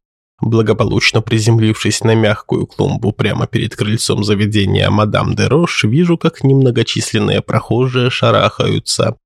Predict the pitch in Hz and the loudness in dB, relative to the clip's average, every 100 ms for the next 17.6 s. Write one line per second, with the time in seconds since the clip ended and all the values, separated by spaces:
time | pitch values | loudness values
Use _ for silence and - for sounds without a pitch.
0 | _ 110 110 - 190 170 120 110 117 135 | _ -2 -2 0 0 0 -2 0 -2 -2
1 | - 107 - 85 - - - 110 - 107 | -2 -2 -2 -2 -2 -4 -4 -2 -2 -4
2 | - - - 110 - 92 - - - 117 | -4 -2 -2 -2 -2 -4 -6 -4 -4 -4
3 | - 120 123 - 110 - - - - 160 | -6 -6 -6 -4 -2 -2 -2 -6 -2 -2
4 | 156 127 104 101 - 117 117 135 110 101 | 0 -2 0 0 2 0 2 0 2 2
5 | 104 107 - 107 - - - - 151 175 | 2 0 0 -2 -2 -4 -4 -4 -4 -4
6 | - - 202 214 - - 107 - - 113 | -4 -4 -2 -2 -6 -2 0 2 0 2
7 | 110 117 - 107 104 101 110 - _ _ | 2 0 0 0 2 2 -2 -6 _ _
8 | _ 143 117 113 104 110 - 98 - 98 | _ -4 0 0 0 0 0 -2 0 -2
9 | 107 107 107 - 113 - - - - _ | 0 0 0 -2 -2 -2 -4 -6 -12 _
10 | _ _ - - - - 117 - - 101 | _ _ -2 -2 -2 -2 -2 0 -2 -4
11 | 120 - 156 160 160 151 151 120 107 104 | -4 0 0 2 2 2 -2 -2 0 2
12 | 151 151 123 123 110 104 104 101 - - | 2 2 2 4 2 2 0 0 -2 -4
13 | 120 117 117 - 123 160 151 120 - 110 | -4 -2 -2 0 0 2 2 0 0 0
14 | - - - 104 117 120 131 131 - 113 | -2 -4 -2 0 2 2 2 0 -2 -2
15 | 113 117 113 110 101 - - 117 - 131 | 0 2 2 2 0 -2 0 0 2 2
16 | 139 117 - 113 117 110 107 101 107 104 | 2 2 0 0 0 2 2 0 0 -2
17 | 101 110 131 - 101 85 | 0 0 0 -2 -2 -4